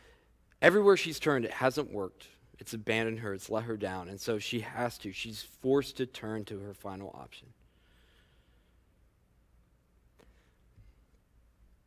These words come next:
And this is key for us. Because I think the thing that we often fight off the hardest in our life is desperation.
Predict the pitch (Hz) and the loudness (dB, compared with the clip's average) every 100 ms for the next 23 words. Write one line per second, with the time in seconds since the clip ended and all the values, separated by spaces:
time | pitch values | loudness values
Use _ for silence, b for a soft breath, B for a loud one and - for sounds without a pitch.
0 | _ _ _ _ - 123 156 160 - - | _ _ _ _ -4 2 2 2 -6 -4
1 | 127 - - - - - _ _ _ _ | -6 -6 -16 -18 -20 -20 _ _ _ _
2 | - _ - _ b b b b b b | -20 _ -20 _ b b b b b b
3 | b 123 127 143 190 196 165 165 147 131 | b -6 -2 2 2 0 2 4 4 6
4 | 139 127 123 120 - 117 104 110 104 110 | 6 6 4 -6 0 2 2 0 0 -6
5 | 110 127 123 - - 123 113 110 - 73 | -4 -2 -2 -4 0 0 2 -4 -6 -6
6 | 107 104 98 92 90 - 92 90 95 - | -6 -6 -6 -8 -8 -12 -14 -8 -8 -10
7 | - 87 85 - | -12 -12 -12 -16